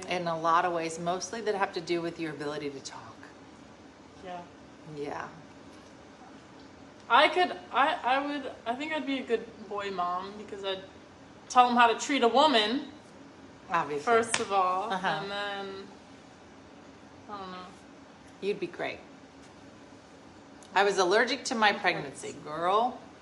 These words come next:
Speaker 1: I get it. Mm-hmm. Mm-hmm.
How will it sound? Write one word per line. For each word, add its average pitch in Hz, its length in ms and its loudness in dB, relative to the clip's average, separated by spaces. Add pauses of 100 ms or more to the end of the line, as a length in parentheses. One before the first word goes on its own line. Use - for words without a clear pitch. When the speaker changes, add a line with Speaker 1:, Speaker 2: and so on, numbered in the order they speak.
(140)
Speaker 1:
I - 40 -14
get 117 180 -12
it. - 1600 -20
Mm-hmm. 170 320 -8 (1400)
Mm-hmm. 175 460 -8